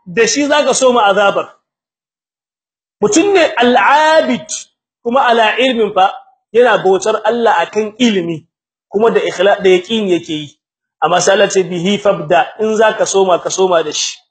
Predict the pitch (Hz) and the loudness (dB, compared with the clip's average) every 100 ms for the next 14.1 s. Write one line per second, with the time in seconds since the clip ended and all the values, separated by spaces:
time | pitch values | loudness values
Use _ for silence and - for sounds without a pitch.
0 | _ 190 208 180 175 175 143 - _ _ | _ -2 0 0 -2 -4 -8 -12 _ _
1 | _ _ _ 165 208 208 196 180 190 190 | _ _ _ -4 0 2 2 4 4 4
2 | 196 196 175 185 175 190 185 180 180 170 | 2 0 0 2 2 2 2 2 0 0
3 | 180 180 165 214 214 214 - _ _ _ | 0 0 -4 -6 -4 -4 -10 _ _ _
4 | - 214 208 - 202 202 175 - 185 175 | -4 0 2 2 2 2 0 0 -2 -2
5 | - 196 - - - - _ _ 233 226 | -4 -4 -4 -14 -18 -18 _ _ -4 -2
6 | 220 196 190 190 - 165 170 160 160 170 | 0 2 2 2 0 2 2 0 0 0
7 | 165 - - _ _ _ 160 156 214 233 | 0 -2 -16 _ _ _ -12 -4 -2 -2
8 | 226 208 185 196 196 - 170 165 - _ | -2 -4 2 2 2 0 -2 -2 -6 _
9 | _ 294 226 180 180 190 190 196 151 - | _ -4 -2 -4 -2 0 2 0 -4 -8
10 | 226 226 220 - 226 220 175 175 175 165 | -4 -2 -4 -6 -6 -2 0 2 4 4
11 | 160 180 190 196 190 180 196 202 202 202 | 2 0 0 2 2 0 -2 -2 -4 0
12 | 208 202 160 160 165 165 156 151 151 - | -2 -2 -6 -10 -8 -6 -4 -4 -4 -8
13 | _ _ _ _ _ _ _ 165 208 220 | _ _ _ _ _ _ _ -4 0 0